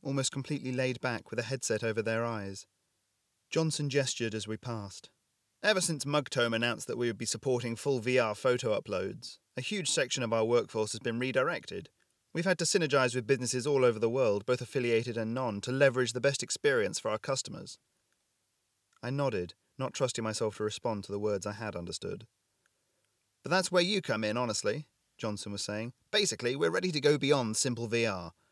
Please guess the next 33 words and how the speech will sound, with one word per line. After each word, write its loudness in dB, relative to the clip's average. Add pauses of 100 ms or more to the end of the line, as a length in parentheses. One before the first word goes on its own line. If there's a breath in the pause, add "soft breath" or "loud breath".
(160)
What's -2
been 2
the 0
biggest 0
challenge -2
up -4
until -2
now?" -4 (1080)
Um, -4
realistic 0
force -2
feedback. -8 (320)
"Right. 2 (580)
You -10
pick 2
up 6
a 6
ball 6
in 2
the 2
virtual 4
world 0
and -2
you -2
want -2
to -4
feel -4
like -2
you're -2
picking -6
up -4
a 4
ball. 4